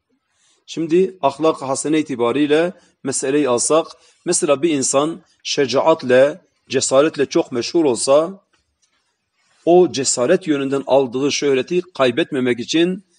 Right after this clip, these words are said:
sadece şecaat yönünden, cesaret yönünden ileri olsa yalana tenezzül etmez. Bir güzel huy olması bile o insanı yalandan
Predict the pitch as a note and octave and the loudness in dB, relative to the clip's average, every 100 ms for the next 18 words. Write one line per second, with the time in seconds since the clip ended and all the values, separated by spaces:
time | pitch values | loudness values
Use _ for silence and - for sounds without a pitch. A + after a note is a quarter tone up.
0 | _ _ _ _ - G3 G3+ F3 C#3+ - | _ _ _ _ -4 -2 2 2 2 0
1 | D#3+ B2 C3 F3 D#3 C3 B2 A#2 G#2+ B2+ | 0 2 2 2 2 -2 0 -2 -2 -4
2 | B2 C#3 D3+ B2+ A#2+ A#2 A#2 A2+ B2+ B2+ | -4 -2 -2 -2 -6 -4 -6 -6 -4 -2
3 | C#3 A#2+ - D#3+ E3+ - _ _ _ B2+ | -2 -2 0 0 -2 -6 _ _ _ 0
4 | C3+ C3 D3 C3+ A2+ G#2 G#2 - - - | 2 2 2 0 -2 -2 -6 -8 -14 -16
5 | - _ _ _ _ _ _ _ _ _ | -16 _ _ _ _ _ _ _ _ _
6 | _ _ _ _ _ _ _ C#3+ F#3+ B2 | _ _ _ _ _ _ _ 0 0 -2
7 | A#2+ D3+ D3 A#2 D#3 B2 A#2 G#2+ D#3 B2 | 0 2 2 2 2 2 0 -2 -4 -2
8 | A#2+ D#3 F#3 _ _ _ _ E3 D#3 C3 | 0 -2 -4 _ _ _ _ -2 0 0
9 | - A#2+ C#3+ E3+ A3+ _ _ B2 B2 A#2+ | -2 -2 -2 -4 -10 _ _ -4 -2 -2
10 | A#2 D3+ E3 - | -2 -2 -4 -10